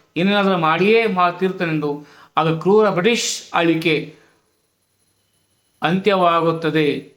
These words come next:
ನಿರ್ಧಾರ ಮಾಡಿದನು. ಉದಾತ್ತ ಚಿಂತನೆಗಳು. ಕ್ರಿಯಾ ಸ್ವಾತಂತ್ರ್ಯ ಎಂದರೇನು? ತನಗೆ ಇಷ್ಟ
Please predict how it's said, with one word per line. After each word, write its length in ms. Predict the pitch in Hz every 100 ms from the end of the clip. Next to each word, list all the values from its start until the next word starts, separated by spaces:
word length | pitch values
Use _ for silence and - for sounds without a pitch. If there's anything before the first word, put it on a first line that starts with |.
| _
ನಿರ್ಧಾರ 400 | 143 135 160 156
ಮಾಡಿದನು. 680 | 151 139 127 123 - - _ _ _ _ _ _ _ _ _
ಉದಾತ್ತ 720 | 151 151 170 196 190 - -
ಚಿಂತನೆಗಳು. 1040 | 208 196 185 180 180 170 156 151 147 131 107 - _ _ _ _ _ _ _
ಕ್ರಿಯಾ 360 | - 208 240 247
ಸ್ವಾತಂತ್ರ್ಯ 840 | 220 208 214 226 220 220 233 214
ಎಂದರೇನು? 600 | 202 185 175 160 - - _ _ _ _ _ _ _ -
ತನಗೆ 240 | 226 226
ಇಷ್ಟ 180 | 226